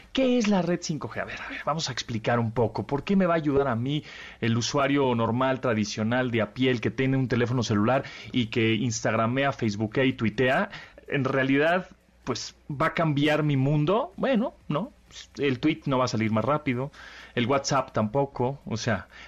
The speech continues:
pero la red cinco G está pensada para ciudades inteligentes, Internet de las cosas, coches conectados, realidad virtual, eh, realidades mixtas, inteligencia artificial, para todas estas tecnologías que,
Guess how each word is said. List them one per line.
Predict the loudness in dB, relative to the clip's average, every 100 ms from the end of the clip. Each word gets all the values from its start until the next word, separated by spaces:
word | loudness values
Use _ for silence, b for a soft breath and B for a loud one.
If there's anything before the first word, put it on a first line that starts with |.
| B
pero | 0 2 2 0 -4 _
la | -2 0 2
red | 0 0
cinco | 0 0 2
G | 0
está | 0 -2 -2
pensada | -2 0 2 0 0
para | 0 2 0
ciudades | -2 0 2 2 0
inteligentes, | -4 -4 -6 -4 -2 -2 -4 -4
Internet | -4 -2 0 0 0
de | -2
las | -4 -8
cosas, | -2 0 0 -4 -6 B B
coches | -4 -2 0 -2
conectados, | -2 -2 -4 -4 0 0 2 0 -2 B B
realidad | -2 2 2 2 2
virtual, | 0 -6 -2 2 2 2 -2 B B -2
eh, | -2
realidades | 0 2 2 0 -2
mixtas, | -4 -2 -4 -2
inteligencia | -2 -2 0 0 0
artificial, | -4 -6 -8 -2 0 0
para | 0 -2 0
todas | -2 0
estas | -4 -4
tecnologías | -4 -2 0 0 2 0 0
que, | 0